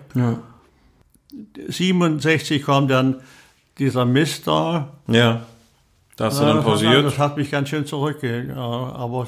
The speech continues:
Speaker 1: Aber das Engagement blieb bestehen, also die
Speaker 2: Ja,
Speaker 1: haben
Speaker 2: ja,
Speaker 1: dich
Speaker 2: ja,
Speaker 1: da
Speaker 2: ja,
Speaker 1: gewähren
Speaker 2: ja,
Speaker 1: lassen.
Speaker 2: ja,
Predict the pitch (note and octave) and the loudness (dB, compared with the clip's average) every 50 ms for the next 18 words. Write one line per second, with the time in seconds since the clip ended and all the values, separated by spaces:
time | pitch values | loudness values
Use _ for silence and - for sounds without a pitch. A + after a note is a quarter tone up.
0 | - - - A#2+ B2+ C#3 C#3+ - - D#3 D#3 C#3 C3 B2+ B2+ D#3+ D#3 D3 D#3+ D#3 | -8 -4 0 2 4 4 4 4 4 4 4 6 6 4 4 4 4 2 0 0
1 | D#3 D3+ C#3+ - - G2+ G2+ G2 F#2+ G2 A#2 A#2 A2 A#2+ A2+ A2+ A#2+ B2 A#2+ A#2 | 0 -2 -2 2 2 2 2 2 -2 -4 -4 -2 2 4 4 4 4 4 4 2
2 | A#2+ B2 B2 A#2+ A#2 A2+ A2+ G#2+ G#2+ G#2+ G2 G2+ F#2+ F#2+ F#2+ G2 G2 G2+ G2+ A2 | 2 2 0 0 2 2 2 2 2 2 2 2 2 2 2 0 0 -2 -2 0
3 | B2 C3+ | 0 -2